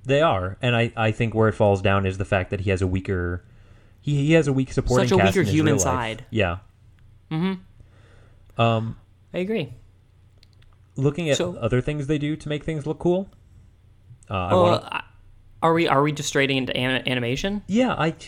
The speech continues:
Speaker 1: I mean, I think I've said what I needed to on the others.
Speaker 2: I wanted to talk a little bit about the comedy.
Speaker 1: Yeah, so they, they're in, there's clearly the same Fairly Odd Parents, you know, pedigree.
Speaker 2: Mm-hmm.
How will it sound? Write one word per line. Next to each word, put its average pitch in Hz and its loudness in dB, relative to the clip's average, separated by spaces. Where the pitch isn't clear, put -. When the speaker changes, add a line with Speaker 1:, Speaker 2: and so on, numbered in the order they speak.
Speaker 1:
I 110 -2
mean, 107 0
I 101 -2
think 98 -6
I've 90 -4
said 95 -2
what 90 0
I 87 -2
needed 92 -4
to 95 -4
on 87 -4
the 87 -6
others. 95 -6
Speaker 2:
I 160 -2
wanted 254 0
to - -12
talk 175 -4
a 156 0
little 156 2
bit 143 0
about 131 -2
the - -8
comedy. 139 -2
Speaker 1:
Yeah, 208 0
so - -4
they, 262 -2
they're 139 4
in, 196 -4
there's 131 2
clearly 165 0
the 120 2
same 113 0
Fairly 104 2
Odd 98 2
Parents, 127 0
you 117 2
know, 110 4
pedigree. 147 0
Speaker 2:
Mm-hmm. 180 0